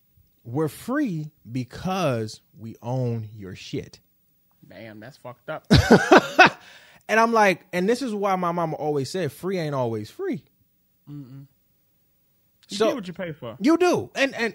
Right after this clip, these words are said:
Speaker 1: and it, that's such an old school saying that we've heard so many times. You get what you pay for. So if you wanna do something free, that's fine. If you think this is a hobby, that's fine. You feel what I'm saying? You can,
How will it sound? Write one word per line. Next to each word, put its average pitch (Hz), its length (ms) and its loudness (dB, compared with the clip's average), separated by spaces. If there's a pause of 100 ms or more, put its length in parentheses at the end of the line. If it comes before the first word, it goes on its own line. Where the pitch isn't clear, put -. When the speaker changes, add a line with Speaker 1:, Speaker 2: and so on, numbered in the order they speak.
Speaker 1:
and 143 140 2
it, 156 180 -2 (1200)
that's 135 340 2
such 135 200 4
an - 40 -2
old 117 220 4
school 113 240 -2
saying 110 300 -2
that 98 180 -2
we've 120 240 0
heard 113 380 -2
so 127 240 0
many 113 200 -2
times. 98 400 -10 (480)
You 202 120 -2
get 254 100 4
what 240 140 2
you 233 60 -2
pay 233 200 2
for. 139 220 0
So 170 160 2
if 170 80 2
you 220 100 2
wanna 214 320 4
do 202 140 2
something 185 260 0
free, 208 120 -2
that's 156 180 -2
fine. 196 480 -8
If 127 100 -2
you 170 100 0
think 185 200 0
this 170 120 0
is 151 120 -4
a 139 80 0
hobby, 170 420 0
that's 247 220 -6
fine. 330 260 -2 (720)
You 180 120 -4
feel 247 140 4
what 240 100 2
I'm 233 60 -2
saying? 247 340 -2 (440)
You 247 180 8
can, 277 140 -2